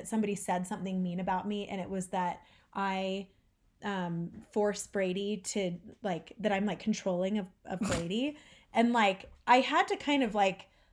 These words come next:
Speaker 1: t-, like, just accept that for a minute and be like, "Wow, then s-, they clearly don't know who he is," because
Speaker 2: Yeah.
Speaker 1: no woman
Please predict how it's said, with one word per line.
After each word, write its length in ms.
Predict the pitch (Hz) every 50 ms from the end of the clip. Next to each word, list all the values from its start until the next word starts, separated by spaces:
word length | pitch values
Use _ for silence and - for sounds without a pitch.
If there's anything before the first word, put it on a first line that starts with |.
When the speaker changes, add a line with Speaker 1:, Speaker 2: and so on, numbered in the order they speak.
| _ _ _ _ - - 220 - _ _ _ _
Speaker 1:
t-, 240 | - - 214 220 277
like, 420 | 247 240 202 180 185 185 - 214 247
just 280 | - 254 226 - - 190 - - _ _ _ _ - - -
accept 500 | 233 233 - - - - 269 320 - -
that 180 | 381 311 214 202
for 120 | 269 -
a 60 | -
minute 280 | 311 285 269 262 240 220
and 100 | 214 233
be 120 | 247 240 214
like, 200 | 214 202 202 202
"Wow, 540 | 208 226 294 370 381 285 226 202 196 196 196 - - - _ _ _ _ _ _ _ _ _ -
then 240 | 208 190 262 269 269
s-, 160 | 262 - - - -
they 120 | 330 403 494 -
clearly 600 | - - - - 370 440 494 508 508 466 466 403 262
don't 180 | 349 330 269 269
know 140 | 269 254 240
who 180 | 220 262 254
he 180 | 233 226 240 220
is," 200 | 202 180 180 180
because 200 | - 208 - 226
Speaker 2:
Yeah. 220 | 214 190 156 156 156 - - - _ _ -
Speaker 1:
no 600 | 202 208 226 285 359 427 480 494 480 415 285 196 190
woman 480 | 208 247 262 277 302 339 359 370 370